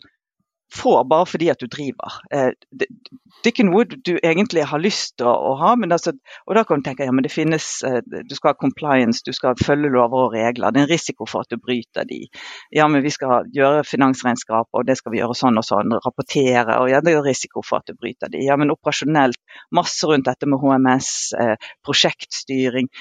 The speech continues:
Ja, men du påtar deg en del risikoer, ja, disse må du styre. Og da sier de det at, her, bruk, eh, sjekklister, hva du har kvalitet, få de gjort mest mulig effektivt. Disse her, du ønsker jo en,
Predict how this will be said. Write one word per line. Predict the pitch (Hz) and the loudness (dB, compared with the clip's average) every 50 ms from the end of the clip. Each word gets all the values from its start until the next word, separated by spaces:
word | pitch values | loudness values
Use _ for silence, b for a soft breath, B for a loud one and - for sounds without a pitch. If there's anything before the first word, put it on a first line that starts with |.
| B B B | B B B
Ja, | 151 165 | -2 -2
men | 165 | -2
du | 165 - - | -2 -6 -10
påtar | - - 311 302 233 165 117 - - - 117 120 120 | -6 -4 0 2 2 2 2 0 -4 -6 -6 -4 -2
deg | 117 120 120 | -2 0 0
en | 131 139 | 0 2
del | 160 151 143 135 | 2 2 0 0
risikoer, | 147 147 - - - - 143 147 175 190 B B B B B | -2 -4 -4 -8 -6 -2 0 0 0 0 B B B B B
ja, | - 175 | -2 -2
disse | 208 - - - - | 0 0 0 2 2
må | 170 135 117 | 2 2 2
du | 117 | 0
styre. | - - - - 113 120 127 120 107 - 71 | -4 -4 -4 -4 -2 0 0 0 2 2 2
Og | - 202 | 2 2
da | 254 277 262 | 2 2 0
sier | - - 196 185 214 226 | 0 0 0 2 2 4
de | 202 170 | 2 2
det | 156 170 160 | 2 2 2
at, | 160 _ B B B B B B B - | 0 _ B B B B B B B -10
her, | - - - - _ 240 - | -6 -4 -4 -4 _ -10 -10
bruk, | - - 381 285 170 - - - _ _ _ - | -4 -2 -2 -2 -2 -6 -12 -20 _ _ _ -4
eh, | - 127 - - _ _ _ _ _ _ - - | -2 -2 -2 -2 _ _ _ _ _ _ -8 -4
sjekklister, | - - 311 285 - _ - 254 254 254 262 - - - - 226 226 220 220 220 214 | 0 0 0 0 -2 _ -2 0 2 2 2 0 -2 -2 0 2 4 4 4 2 0
hva | 196 208 220 214 196 | 2 2 2 2 2
du | 208 | 2
har | 196 208 196 196 - | 4 4 4 2 2
kvalitet, | - 202 190 - - - - - _ - | 0 -2 -2 -2 -4 -8 -8 -10 _ -14
få | - - 277 269 | -4 0 2 2
de | 247 226 220 214 214 | 4 4 2 0 2
gjort | 202 208 214 - - - - - - 175 | 2 0 0 -2 -4 -12 -10 -8 -6 -2
mest | 185 190 185 190 196 196 165 - - _ - | -2 0 2 4 4 4 2 0 -4 _ -4
mulig | 143 135 139 139 151 156 143 131 120 - - | -2 -2 0 0 0 2 2 2 2 0 -2
effektivt. | - 151 - - - - - - - - - - _ _ B B B B B B B _ _ - - - | -6 -10 -8 -8 -10 -12 -12 -12 -14 -14 -14 -14 _ _ B B B B B B B _ _ -20 -6 -2
Disse | - 240 - - 277 | -2 0 0 2 2
her, | 254 269 233 180 - _ _ _ | 2 2 2 0 -4 _ _ _
du | _ - 170 196 - | _ -6 -2 0 2
ønsker | 208 208 202 - - 262 | 2 2 2 2 2 2
jo | 202 | 2
en, | 113 156 175 | 2 2 0